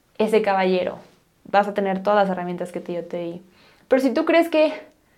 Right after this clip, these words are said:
a veces para ti es imposible ser ese caballero,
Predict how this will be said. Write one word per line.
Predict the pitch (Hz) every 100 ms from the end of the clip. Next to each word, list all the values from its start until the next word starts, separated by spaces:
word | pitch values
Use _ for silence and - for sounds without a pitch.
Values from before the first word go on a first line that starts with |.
| _
a | - 208
veces | 233 254
para | - 202
ti | 196
es | 220
imposible | 226 220 190 196 196 196 185 190 - - - _ -
ser | 214
ese | 202 190
caballero, | 190 180 175 165 160